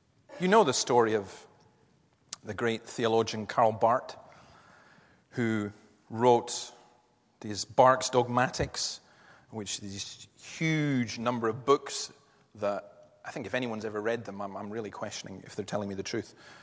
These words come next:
But they, they, they, that's the ultimate in theological geekdom, is to read all of Barth's Dogmatics, and he, he's, he's pretty unsound in lots of things anyway, so don't bother. But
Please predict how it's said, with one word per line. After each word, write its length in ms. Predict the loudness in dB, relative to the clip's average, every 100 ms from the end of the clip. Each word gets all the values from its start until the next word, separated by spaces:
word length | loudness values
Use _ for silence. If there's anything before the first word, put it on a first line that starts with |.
| -4
But 440 | 4 4 2 -8 -6
they, 120 | -6
they, 240 | 2 2
they, 140 | 4 4
that's 160 | 4
the 120 | 2 4
ultimate 460 | 6 4 0 -2
in 80 | -4
theological 640 | -4 0 2 2 -2 -6 -6
geekdom, 560 | -2 -4 -2 -6 -6 -10 -20 -14 -8
is 200 | -6 -4
to 160 | -4
read 220 | -2 0
all 220 | 4 4 4
of 160 | 2
Barth's 300 | 4 4 2
Dogmatics, 600 | -6 -4 -4 -4 -8 -8
and 100 | -8
he, 100 | -8
he's, 380 | -8 -6 -6 -6
he's 160 | -8 -10
pretty 280 | -2 0 0
unsound 500 | -2 -2 0 -2 -4
in 80 |
lots 180 | -6 -6
of 80 | -8
things 180 | -10 -8
anyway, 220 | -6 -8
so 140 | -8
don't 180 | -6 -2
bother. 320 | 4 4 4 -8 -16 -20 -20 -20 -20 -20 -2
But 360 | 6 8 8 2